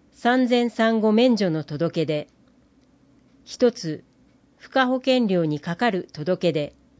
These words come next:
申請方法。一、マイナンバーカードと暗証番号、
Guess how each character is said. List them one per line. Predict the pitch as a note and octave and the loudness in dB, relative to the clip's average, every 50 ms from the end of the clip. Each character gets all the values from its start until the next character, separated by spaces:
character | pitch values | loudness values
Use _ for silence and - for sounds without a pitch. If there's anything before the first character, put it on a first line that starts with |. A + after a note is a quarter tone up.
| - - - _ _ _ _ _ _ _ _ _ _ _ _ _ _ _ _ _ _ - | -20 -20 -20 _ _ _ _ _ _ _ _ _ _ _ _ _ _ _ _ _ _ -14
申 | - - - C4 C4+ B3+ | -8 -2 0 0 0 0
請 | - - B3 B3 | 2 4 4 4
方 | A#3 A#3 A#3+ A3+ G#3 | 4 2 0 0 0
法。 | F3+ - E3 D3+ C#3+ B2+ - - _ _ _ _ _ _ _ _ _ _ _ _ _ _ _ _ - | 0 -2 -4 -6 -6 -6 -10 -14 _ _ _ _ _ _ _ _ _ _ _ _ _ _ _ _ -10
一、 | - G3 - - - G3+ G#3 G3 - _ _ _ _ _ _ _ _ _ _ _ - G3 | -10 -10 -8 -6 -4 -2 -2 -4 -4 _ _ _ _ _ _ _ _ _ _ _ -2 2
マ | G#3 A#3 | 4 4
イ | C4 C4 | 4 4
ナ | C4 C4 | 2 2
ン | C4 B3 | 2 2
バ | A#3 B3+ B3 A#3+ | 2 2 2 2
ー | - | 0
カ | - B3 A#3+ A3 | 0 0 2 2
ー | |
ド | E3+ E3+ D#3 | 0 0 -4
と | - D#3 C#3+ C#3 - - _ | -4 -4 -6 -6 -6 -8 _
暗 | - F#3 G#3+ A#3 A3+ | 0 2 2 2 2
証 | - - A3+ A3 G#3+ | 2 2 2 4 4
番 | G3+ G#3+ G3+ G3 E3+ | 4 2 0 0 -2
号、 | D3 D3 D3 C#3+ - - | -4 -4 -4 -6 -8 -10